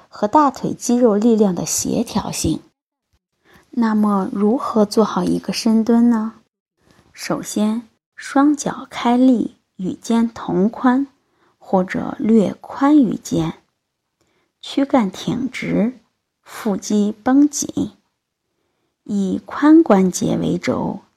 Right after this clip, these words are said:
进行下蹲。根据个人情况，下蹲的幅度可以是半蹲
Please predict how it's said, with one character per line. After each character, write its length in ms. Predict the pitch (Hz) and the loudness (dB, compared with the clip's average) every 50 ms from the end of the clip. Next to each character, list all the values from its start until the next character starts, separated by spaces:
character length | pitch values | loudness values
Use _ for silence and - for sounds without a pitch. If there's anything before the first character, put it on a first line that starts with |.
| _ | _
进 180 | _ - 185 165 | _ -4 -4 -4
行 240 | 165 - - - 175 | -4 -4 -8 -8 -8
下 300 | - - 190 - 262 - | -6 -6 -6 -6 -6 -4
蹲。 240 | - 190 202 214 - - _ _ _ _ _ _ _ _ _ _ _ _ _ _ _ _ _ _ _ _ _ | -2 -2 -2 -2 -4 -8 _ _ _ _ _ _ _ _ _ _ _ _ _ _ _ _ _ _ _ _ _
根 180 | - 277 285 | 2 4 4
据 120 | 277 - 320 | 4 4 0
个 200 | - - 254 226 | 0 2 2 4
人 220 | 214 196 208 226 | 4 4 2 0
情 260 | - - - 160 170 | -2 -4 -4 -4 -4
况， 400 | 180 - - 247 233 196 - - - _ _ _ _ _ | -4 -4 -2 -2 -2 -2 -2 -6 -10 _ _ _ _ _
下 240 | - - - 185 170 | -10 -8 -6 -6 -4
蹲 180 | - - 175 | -4 -2 -2
的 100 | 175 175 | -2 -2
幅 280 | 175 - - - - - | -4 -6 -10 -8 -6 -6
度 320 | 190 - 190 - - - - | -2 0 2 2 2 0 -2
可 220 | - - - 196 | -6 -6 -4 -2
以 160 | 196 180 - | -2 -2 -2
是 180 | - - - - | -4 -4 -4 -4
半 380 | - - - 285 262 190 - - | -2 0 0 2 2 0 -2 -4
蹲 340 | - 165 170 170 175 196 | -2 0 0 0 0 -2